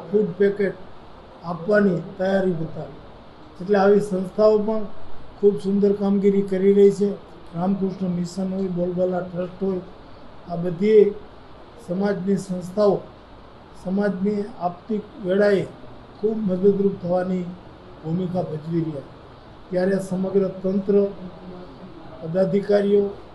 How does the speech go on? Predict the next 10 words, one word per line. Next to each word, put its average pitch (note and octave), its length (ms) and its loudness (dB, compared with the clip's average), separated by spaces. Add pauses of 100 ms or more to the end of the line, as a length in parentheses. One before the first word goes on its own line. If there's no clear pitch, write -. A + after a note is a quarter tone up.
(720)
અને G3 140 -2
આવી G3 240 6
સંસ્થાઓને F#3+ 680 0
બધાયને G3+ 500 4
હું G3 200 0 (300)
આવી F3+ 180 0
ઉત્તમ G3+ 340 0
કામગીરી F#3+ 500 -2
કરવા F3+ 280 -2
બદલ F3 360 0